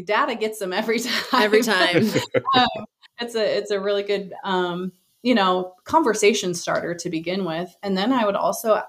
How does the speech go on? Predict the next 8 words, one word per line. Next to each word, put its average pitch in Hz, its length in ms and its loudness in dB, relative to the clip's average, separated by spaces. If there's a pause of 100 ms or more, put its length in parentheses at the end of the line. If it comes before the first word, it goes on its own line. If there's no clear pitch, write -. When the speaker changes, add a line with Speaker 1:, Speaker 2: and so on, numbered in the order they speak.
Speaker 1:
um, 190 240 -6
challenge 190 300 -6
them 190 160 -6
to 190 280 -10
kind 196 300 -6
of 185 120 -8
reflect 180 560 -6 (100)
on 180 400 -6